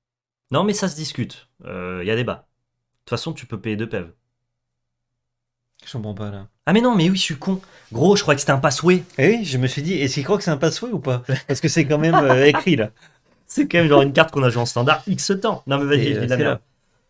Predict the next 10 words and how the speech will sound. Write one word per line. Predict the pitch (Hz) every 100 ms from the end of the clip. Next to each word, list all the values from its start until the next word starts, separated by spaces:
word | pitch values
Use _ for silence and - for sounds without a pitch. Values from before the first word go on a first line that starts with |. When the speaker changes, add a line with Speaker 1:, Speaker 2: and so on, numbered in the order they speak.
| _
Speaker 1:
C'est | _ -
n'importe | - - -
quoi. | - -
Speaker 2:
Trigger. | 120 117 196 - _ _ _ 233
Oh | 247
là | 107
là, | 95 101 104 - -
et | 135
on |
sauce. | - - -